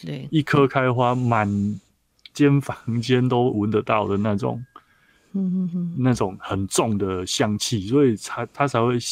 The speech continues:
Speaker 2: 用这些香气，远远兰花蜜蜂就知道，哦，那边有一颗兰花开了，
Speaker 1: 嗯。
Speaker 2: 我们可以去补充香水了。
Speaker 1: 哦。
Speaker 2: 因为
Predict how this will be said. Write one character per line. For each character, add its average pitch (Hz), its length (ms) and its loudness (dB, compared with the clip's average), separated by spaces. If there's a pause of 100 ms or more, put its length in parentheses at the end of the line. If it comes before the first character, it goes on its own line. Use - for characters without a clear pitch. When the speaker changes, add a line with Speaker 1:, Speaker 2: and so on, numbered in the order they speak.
(180)
Speaker 2:
用 135 240 2
这 123 120 -2
些 123 140 0
香 120 300 -2
气， 117 280 -8
远 139 260 4
远 110 460 4
兰 123 180 0
花 147 140 2
蜜 151 140 0
蜂 139 160 4
就 139 120 4
知 131 100 -6
道， 147 120 0
哦， 147 220 6
那 151 80 2
边 151 160 4
有 120 180 4
一 127 40 2
颗 131 320 -2 (880)
兰 110 160 0
花 117 200 0
开 110 300 -6
了， 101 200 -4 (180)
Speaker 1:
嗯。 233 60 -6
Speaker 2:
我 208 60 0
们 170 160 2
可 139 160 0
以 101 80 0
去 113 400 0 (240)
补 110 160 -4
充 131 280 2
香 123 280 0
水 - 300 -6
了。 - 140 -14 (380)
Speaker 1:
哦。 170 340 -6
Speaker 2:
因 160 140 2
为 160 100 0